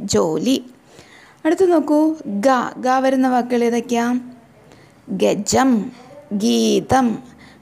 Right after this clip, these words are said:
ഗാനം, വേഗം, ഗഗനം, ഗോതമ്പ്, ഗോമതി, ഗൗരി.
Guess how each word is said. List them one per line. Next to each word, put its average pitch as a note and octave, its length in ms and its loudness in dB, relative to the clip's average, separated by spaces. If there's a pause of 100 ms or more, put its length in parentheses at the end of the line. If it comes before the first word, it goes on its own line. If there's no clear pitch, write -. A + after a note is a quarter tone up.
(140)
ഗാനം, G#3+ 680 0 (680)
വേഗം, G#3+ 720 2 (600)
ഗഗനം, G#3+ 760 0 (600)
ഗോതമ്പ്, G#3+ 920 0 (720)
ഗോമതി, G#3+ 800 0 (680)
ഗൗരി. F#3 540 0